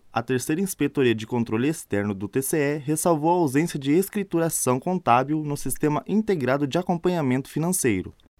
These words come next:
a escrituração contábil de desacordo com as orientações do Manual de Contabilidade aplicada ao setor público e a falta de atendimento à Lei Complementar número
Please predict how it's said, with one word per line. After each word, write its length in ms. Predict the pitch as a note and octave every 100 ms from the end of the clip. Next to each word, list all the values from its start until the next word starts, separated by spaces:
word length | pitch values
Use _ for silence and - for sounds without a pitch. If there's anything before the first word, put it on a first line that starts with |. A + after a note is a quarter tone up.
| -
a 120 | G#2+
escrituração 720 | D3 - F#3+ F#3+ D3 B2+ C3
contábil 480 | C3 B2 B2+ B2+ A2+
de 120 | A2
desacordo 760 | G#2+ D3 F#3 F3 - C3+ C#3+ C3
com 240 | - A#2
as 180 | A2+ - -
orientações 760 | C#3+ E3+ F3 D#3 B2+ - A#2
do 100 | G#2+
Manual 340 | A2+ A2+ A2 G#2+
de 120 | A2+
Contabilidade 960 | - C#3 F3 D#3 A#2+ G#2 A2 B2+ B2+ - _ _
aplicada 560 | - A#2 A#2 A2+ A2+ A#2
ao 60 | D3
setor 400 | - C3 A2 G#2
público 580 | - C3+ F3 F#3+ G3+ - _ _ _ _ _ -
e 140 | D3
a 60 | D3
falta 340 | - D#3 F#3+
de 100 | E3+
atendimento 720 | D#3 D#3+ D#3 B2+ B2 D3 -
à 100 | -
Lei 180 | A#2+ C3+
Complementar 680 | B2+ F3+ F#3 D#3 C3 B2+ C3
número 320 | C#3 B2+ A#2